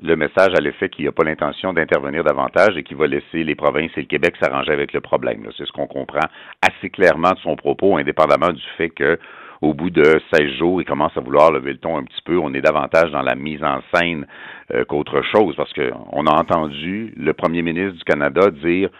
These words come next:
Ben, je ne veux pas être premier ministre du Canada, je veux pas assumer la responsabilité de premier ministre du Canada dans ce dossier-là », même si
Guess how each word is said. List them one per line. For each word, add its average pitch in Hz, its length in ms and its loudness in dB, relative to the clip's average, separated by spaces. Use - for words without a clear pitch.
Ben, 82 180 2
je 98 80 6
ne 95 140 2
veux 92 160 -2
pas 107 200 0
être 107 100 0
premier 87 260 -4
ministre 85 280 -6
du - 60 -20
Canada, 80 360 -2
je 82 80 -6
veux 71 100 -8
pas 120 200 2
assumer 98 340 -6
la 90 80 4
responsabilité 76 760 -6
de 78 40 -14
premier 71 240 -8
ministre 73 260 -8
du - 60 -20
Canada 69 320 -2
dans 76 220 -4
ce 64 60 -18
dossier-là », 71 460 -4
même 95 240 2
si 117 200 -8